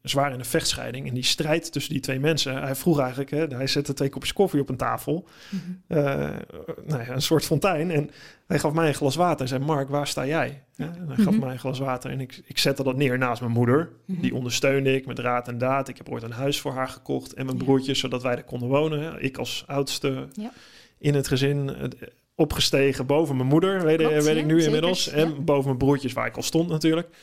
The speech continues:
Speaker 1: Dus dat heb ik op me genomen. En ik, mijn moeder zag mij als handlanger in die, in die strijd tegen mijn vader. En Frank die zei eigenlijk, "Ja, maar wat als ik jou nou we-, weghaal bij je moeder en je,"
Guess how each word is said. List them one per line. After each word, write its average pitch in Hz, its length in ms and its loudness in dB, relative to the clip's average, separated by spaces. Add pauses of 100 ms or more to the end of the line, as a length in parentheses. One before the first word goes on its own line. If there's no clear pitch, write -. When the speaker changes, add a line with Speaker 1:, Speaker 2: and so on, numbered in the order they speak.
(400)
Speaker 1:
Dus 131 100 -10
dat 147 100 4
heb 151 140 0
ik 139 100 -8
op 180 180 0
me 156 60 -2
genomen. 135 400 -2
En 143 100 0
ik, - 60 -10
mijn 143 160 2
moeder 160 220 6
zag 127 160 0
mij 123 140 -2
als 123 120 -4
handlanger 123 560 -2
in 123 120 -6
die, 113 260 -6
in 135 100 -2
die 117 120 -4
strijd 120 420 -2
tegen 139 260 0
mijn 120 120 -6
vader. 147 400 -2 (720)
En 131 180 -2
Frank 160 220 0
die 120 100 -4
zei 110 100 -8
eigenlijk, 120 120 -10
"Ja, 123 80 -6
maar 120 120 0
wat 151 160 0
als 139 120 -2
ik 127 100 -4
jou 127 160 0
nou 123 240 0
we-, 131 180 0
weghaal 139 280 2
bij 120 160 -2
je 120 80 -2
moeder 131 460 2
en 123 340 -10
je," 123 260 -8